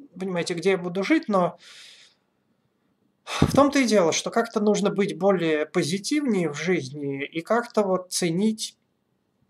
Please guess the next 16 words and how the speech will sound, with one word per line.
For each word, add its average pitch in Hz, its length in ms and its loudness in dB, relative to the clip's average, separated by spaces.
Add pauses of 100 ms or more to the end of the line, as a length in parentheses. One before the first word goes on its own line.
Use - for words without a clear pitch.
(600)
вещи 180 920 0
и 185 640 0 (400)
не 180 140 0
позволять 190 960 0 (760)
отвлекать. 185 680 0
Потому 202 220 0
что 233 160 2
вот 233 140 4
люди, 349 320 6
там 226 180 2
всякие 226 300 4
политики, 233 520 2
правильно, 220 380 2
вот 170 120 -4
политики, 180 480 2
они 143 300 -8